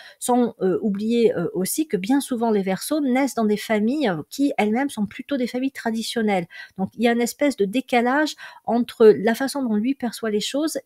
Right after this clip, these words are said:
et, euh, l'éducation qu'il reçoit ou les, euh, valeurs, les schémas, euh, familiaux. Donc, quelque part, en tant qu'enfant, il aura eu besoin de cette, de cette reconnaissance,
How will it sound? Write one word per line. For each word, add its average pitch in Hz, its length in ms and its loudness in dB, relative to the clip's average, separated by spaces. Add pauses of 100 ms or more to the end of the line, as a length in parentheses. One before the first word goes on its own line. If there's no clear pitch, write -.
et, 269 340 2
euh, 190 220 0
l'éducation 226 580 -2
qu'il 202 180 -4
reçoit 277 600 -2
ou 226 100 0
les, 226 300 4
euh, 175 80 2
valeurs, 202 480 2
les 190 120 0
schémas, 226 500 -2
euh, 175 60 -2
familiaux. 202 520 0 (400)
Donc, 220 420 2
quelque 226 300 0
part, 208 540 2 (340)
en 226 60 4
tant 226 200 2
qu'enfant, 202 500 0
il 147 160 -6
aura 180 160 0
eu 240 80 0
besoin 285 400 0
de - 40 -8
cette, - 320 -6
de 185 120 -8
cette - 200 -8
reconnaissance, 185 840 -4